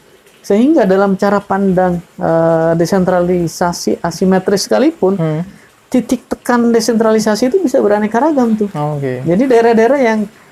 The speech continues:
Speaker 1: eh, kita pernah melakukan <laughs> penelitian soal itu kan,
Speaker 2: Hmm.
Speaker 1: daerah-daerah yang tingkat keamanannya itu rawan,
Speaker 2: Hmm.
Speaker 1: kerawanan keamanannya itu tinggi.
Speaker 2: Hmm.
Speaker 1: Saya kira, eh, titik tekan desentralisasi,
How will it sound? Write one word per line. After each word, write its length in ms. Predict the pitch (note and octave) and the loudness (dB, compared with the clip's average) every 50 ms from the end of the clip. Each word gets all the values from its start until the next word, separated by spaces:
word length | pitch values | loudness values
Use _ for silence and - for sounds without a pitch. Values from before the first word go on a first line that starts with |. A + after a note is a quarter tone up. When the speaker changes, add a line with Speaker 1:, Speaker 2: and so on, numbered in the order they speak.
| - - - - _ _ | -20 -20 -20 -20 _ _
Speaker 1:
eh, 160 | - - F3+ F#3 | -4 -2 0 0
kita 240 | F#3+ A3 C4+ C#4 | 2 2 0 0
pernah 160 | B3+ A3 G3 F#3+ | 0 0 0 2
melakukan 400 | F#3+ F#3+ E3+ - C#4+ C#4+ - A#3+ | 2 0 0 -2 -2 -4 -4 0
<laughs> 40 | B3 | 2
penelitian 340 | F#3+ G3 F#3 F3 G3+ G3+ G3 F#3 | 2 2 2 2 0 0 0 2
soal 160 | G3+ G3 G3 | 2 2 2
itu 160 | A3+ B3+ - F#3+ | 2 2 0 2
kan, 160 | D3 D3+ E3+ | 2 2 2
Speaker 2:
Hmm. 80 | F#3 | 2
Speaker 1:
daerah-daerah 480 | F#3 F#3+ G#3+ A3+ A3+ A3+ A3+ A#3 C4+ D4 | 2 2 4 4 4 4 2 2 2 2
yang 160 | C#4+ B3 A#3 | 0 0 0
tingkat 400 | A3 A#3 A3+ A#3 A#3 - A3 A3 | 0 -2 -2 0 0 -2 -2 -2
keamanannya 560 | - - G#3 G#3+ G#3+ G#3+ G#3 G#3 G#3 G#3 G3+ | -2 -2 0 0 2 2 2 2 2 0 0
itu 160 | G#3 G3+ A3+ A#3 | 0 0 2 2
rawan, 320 | D4 F4 C#4+ F#3 G3 A3+ | 2 2 2 2 0 0
Speaker 2:
Hmm. 160 | B3 C#4 - | -2 -4 -4
Speaker 1:
kerawanan 480 | D#3+ D#3 G3 F#3+ F#3+ - G3+ G3+ G3 G3 | -2 0 0 0 0 0 0 -2 -2 -2
keamanannya 560 | F#3+ G3 F#3+ F#3+ G3 G3+ G3 G3 G3+ G3+ G3 G3 G3 | 0 0 0 0 0 2 2 2 2 2 0 0 -2
itu 80 | B3+ | -2
tinggi. 400 | B3 E4+ E4 C4 F3+ E3+ F#3 F#3+ - _ | -2 -2 0 0 0 0 -2 -6 -6 _
Speaker 2:
Hmm. 240 | - C#3 C3+ D#3+ E3 - - _ _ | -8 -8 -6 -6 -8 -10 -14 _ _
Speaker 1:
Saya 240 | _ - - C4+ C4 | _ -4 -4 -2 -2
kira, 320 | - E4 F4 F4 F4 - - | 0 0 0 0 -2 -4 -6
eh, 680 | - - - A#3 A3+ A3+ A3+ A3 A3 A3+ - - - - - - - - - - - - | -8 -6 -4 -2 0 0 2 0 0 0 0 -2 -4 -6 -8 -10 -12 -8 -4 -4 -4 -2
titik 320 | - A3+ A3 - A#3 A#3 | -2 -2 -2 -2 -2 -2
tekan 240 | A3+ G#3+ - A#3+ A3+ | -4 -2 -2 0 0
desentralisasi, 1040 | A3+ G#3 G3+ G#3 F#3+ F#3+ F3+ F3+ F#3+ F#3 B3+ C4+ C4+ - - B3+ A#3+ A#3+ A#3+ A#3 A#3+ | 0 2 0 0 0 0 0 0 0 0 0 -2 -2 0 0 0 2 2 0 0 -4